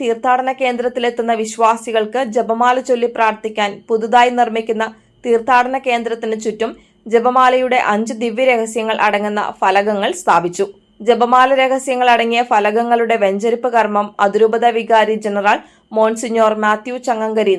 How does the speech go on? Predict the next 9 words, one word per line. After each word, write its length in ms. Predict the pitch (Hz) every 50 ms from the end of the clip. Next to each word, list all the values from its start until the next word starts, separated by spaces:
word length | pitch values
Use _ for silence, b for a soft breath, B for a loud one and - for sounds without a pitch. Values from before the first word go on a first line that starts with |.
| 175
നിർവഹിച്ചു. 480 | 175 175 170 175 190 190 185 180 214 208 214 208 _ _ _ _ _ _ -
അതിരൂപത 460 | 233 233 247 269 277 269 247 277 277 277 277
പ്രൊക്യുറേറ്റർ 600 | 269 254 254 254 254 254 247 247 240 240 247 233 233 233 -
ഫാദർ 260 | 220 214 202 220 214 - - 202
ആന്റണി 340 | 202 208 214 226 226 240 254 247 247
മാളിയേക്കൽ, 520 | 233 220 220 214 208 208 208 220 220 262 - b b b b _ _ _ -
തീർത്ഥാടന 520 | 262 240 240 233 233 285 269 269 262 262 285
കേന്ദ്രം 400 | 277 277 269 254 240 254 262 254 240
വികാരി 340 | 240 220 240 226 220 226